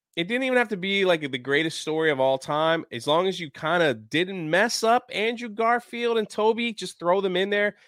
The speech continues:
People were gonna watch that film because people love Tobey and they have nostalgia. "I went and saw that when I was younger with my buds. Let's go see it again." They, a-, and so, and,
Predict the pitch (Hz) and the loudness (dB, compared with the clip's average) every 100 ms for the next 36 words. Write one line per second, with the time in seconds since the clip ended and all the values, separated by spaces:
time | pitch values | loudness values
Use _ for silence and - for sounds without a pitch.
0 | _ _ - 220 254 247 226 196 156 151 | _ _ -4 -2 2 2 4 4 6 4
1 | - 180 175 185 190 185 151 143 147 - | 4 0 0 0 0 0 -4 -2 -4 -4
2 | 165 175 160 156 - 151 147 147 143 - | -6 -2 0 0 -2 0 0 0 -2 -4
3 | 123 139 135 131 - 139 127 110 107 131 | 0 2 0 -4 -4 0 0 0 0 0
4 | 143 - 147 147 147 139 117 110 147 151 | 0 -2 2 4 4 2 -2 -2 -4 0
5 | 151 143 120 113 113 170 175 170 147 151 | 0 0 -2 -6 2 4 6 4 0 -8
6 | - 156 - 147 127 117 165 175 175 - | -4 -6 -4 -4 -4 -4 0 0 0 -4
7 | _ _ _ _ 196 190 - 185 - 208 | _ _ _ _ 2 2 2 0 0 2
8 | 208 196 _ 160 160 | 0 0 _ -4 -4